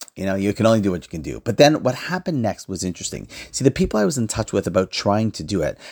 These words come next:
I had to follow up and tell them that it just wasn't happening. And guess God just didn't want it to take place. And then someone responded to me, "Hey, Rabbi,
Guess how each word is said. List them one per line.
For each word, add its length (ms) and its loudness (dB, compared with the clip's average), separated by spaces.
I 100 2
had 100 2
to 60 0
follow 280 6
up 160 2
and 140 -4
tell 160 -4
them 140 0
that 140 0
it 60 -4
just 220 -8
wasn't 240 -2
happening. 500 0
And 160 -4
guess 240 0
God 300 -2
just 180 -4
didn't 300 0
want 240 6
it 120 -6
to 260 0
take 360 -8
place. 420 -4
And 140 4
then 160 4
someone 380 2
responded 600 0
to 120 -4
me, 220 -6
"Hey, 180 0
Rabbi, 460 2